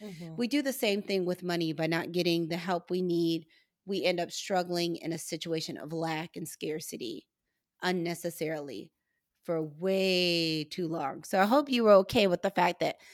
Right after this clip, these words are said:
Speaker 2: my, my final thoughts and takeaways are kinda long today. They're
Speaker 1: They were,
Speaker 2: long.
Speaker 1: they were perfect, though. It was perfect. It was
Speaker 2: So,
Speaker 1: perfect.
Speaker 2: thank you so much. So
Speaker 1: Mm-hmm.
Speaker 2: first I have to say thank you to Doctor Randy for
Speaker 1: Oh,
Speaker 2: taking
Speaker 1: thank
Speaker 2: time out of your
Speaker 1: you.
Speaker 2: super busy life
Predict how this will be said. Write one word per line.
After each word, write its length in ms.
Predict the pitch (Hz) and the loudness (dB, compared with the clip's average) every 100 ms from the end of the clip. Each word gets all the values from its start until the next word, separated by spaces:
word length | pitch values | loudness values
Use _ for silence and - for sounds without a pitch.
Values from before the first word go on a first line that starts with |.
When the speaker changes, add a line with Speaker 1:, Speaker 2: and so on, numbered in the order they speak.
| - - _ - | -20 -20 _ 0
Speaker 2:
my, 260 | 202 185 - _ - | 4 4 0 _ -4
my 140 | 196 | -2
final 280 | 202 214 185 | 0 2 2
thoughts 280 | 180 175 175 | 4 4 2
and 80 | 170 | -2
takeaways 480 | 202 170 160 165 175 | -2 -2 -2 -4 -6
are 40 | |
kinda 200 | 185 185 | -4 -2
long 360 | 156 156 160 160 | -2 -4 -6 -8
today. 420 | - 185 98 - 165 _ _ _ _ _ _ _ - | -10 -10 -10 -10 -16 _ _ _ _ _ _ _ -4
They're 120 | 196 | -2
Speaker 1:
They 40 | |
were, 60 | 156 | -2
Speaker 2:
long. 240 | 139 160 - _ 180 | -6 -10 -18 _ -10
Speaker 1:
they 80 | |
were 140 | 180 175 _ - | -8 -10 _ -20
perfect, 460 | - 190 - 156 | -18 -16 -14 -14
though. 180 | 156 151 | -14 -14
It 60 | 170 | -14
was 180 | 170 - | -14 -16
perfect. 480 | - 214 - 160 _ _ _ _ _ _ _ _ - | -18 -18 -16 -18 _ _ _ _ _ _ _ _ -10
It 60 | 196 | -8
was 180 | 196 - 190 | -6 -6 2
Speaker 2:
So, 360 | 233 202 185 - | 6 6 4 0
Speaker 1:
perfect. 140 | - _ _ _ _ - | -8 _ _ _ _ -2
Speaker 2:
thank 280 | 311 - | -2 -2
you 60 | 170 | -6
so 460 | - - - 330 196 | -8 -10 -6 -2 -2
much. 320 | 170 - 202 214 220 | -2 -6 -8 -8 -8
So 200 | 233 247 | 0 0
Speaker 1:
Mm-hmm. 80 | 247 | 2
Speaker 2:
first 200 | 302 330 | 2 2
I 40 | 277 | 2
have 100 | 262 | 2
to 100 | 226 | -2
say 360 | - 220 196 190 - _ - | 2 4 4 0 -14 _ 0
thank 260 | 302 302 | 0 2
you 120 | 302 277 | 0 0
to 80 | |
Doctor 360 | 233 226 226 226 | 2 2 2 0
Randy 360 | 202 185 185 185 | 2 2 2 0
for 120 | 190 | 0
Speaker 1:
Oh, 20 | |
Speaker 2:
taking 340 | 190 202 190 180 | 0 0 0 0
Speaker 1:
thank 100 | 214 | 2
Speaker 2:
time 180 | 190 185 | 2 4
out 120 | 180 | 2
of 80 | 196 214 | 4 2
your 140 | 185 | 0
Speaker 1:
you. 120 | 170 | -2
Speaker 2:
super 220 | 247 233 | -4 -2
busy 280 | 214 208 233 | 0 0 2
life 440 | 226 185 175 - | 2 0 -2 -6